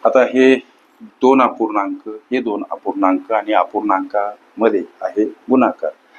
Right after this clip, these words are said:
अपूर्णांकाचा गुणाकार कसा करतात सर? अंशा अंशाचा, छेदा छेदाचा, म्हणजे तेर दोन्ही सव्वीस, छेदस्थानी पन्नास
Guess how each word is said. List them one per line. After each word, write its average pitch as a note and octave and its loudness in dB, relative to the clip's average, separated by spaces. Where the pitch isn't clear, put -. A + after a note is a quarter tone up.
अपूर्णांकाचा B2 0
गुणाकार A#2 -4
कसा A#2+ -2
करतात A2 -2
सर? G#2+ 0
अंशा G2+ -2
अंशाचा, G2+ -4
छेदा B2+ 0
छेदाचा, F2 -6
म्हणजे A2+ -2
तेर B2+ 6
दोन्ही C3+ 6
सव्वीस, A#2 -6
छेदस्थानी A#2+ 0
पन्नास A#2+ 0